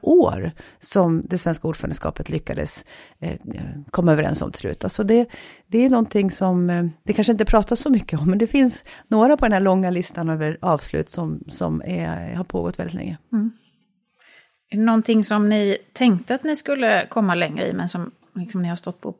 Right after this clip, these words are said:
Speaker 2: stött på patrull i?
Speaker 1: Ehm, nja, jag tänker på, eh, ja, det är det säkert. Jag kommer inte på... Men, eh, om man tänker på den här, ja, men sa Fit for fifty-five-paketet, ehm,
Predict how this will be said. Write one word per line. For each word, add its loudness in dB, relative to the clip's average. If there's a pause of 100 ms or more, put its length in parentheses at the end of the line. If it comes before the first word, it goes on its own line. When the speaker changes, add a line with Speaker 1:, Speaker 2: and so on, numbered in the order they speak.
(120)
Speaker 2:
stött -10
på -6
patrull -6
i? -10 (440)
Speaker 1:
Ehm, 6 (540)
nja, 8 (260)
jag -2 (500)
tänker 2
på, 2 (1040)
eh, -6 (680)
ja, 2
det 6
är 6
det 4
säkert. 2
Jag -4
kommer 0
inte -2
på... 2
Men, 2
eh, 4
om 2
man 4
tänker 0
på 0
den 4
här, 2
ja, -6
men 0
sa 0
Fit -2
for -2
fifty-five-paketet, 0
ehm, 0